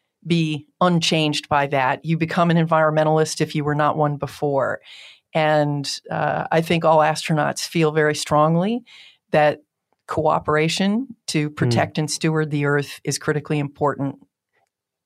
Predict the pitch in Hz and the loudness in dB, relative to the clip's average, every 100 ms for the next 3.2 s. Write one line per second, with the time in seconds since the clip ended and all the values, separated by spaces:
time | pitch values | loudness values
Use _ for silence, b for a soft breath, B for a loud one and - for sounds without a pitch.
0 | _ _ - 170 156 - 156 151 147 - | _ _ -6 -2 0 4 4 2 -4 -4
1 | 139 131 123 113 - - 170 175 185 170 | -6 -6 -8 -10 -12 -8 -4 -2 0 0
2 | 165 170 160 143 135 147 135 123 117 113 | 2 4 4 2 0 0 0 0 2 4
3 | 113 110 | 4 4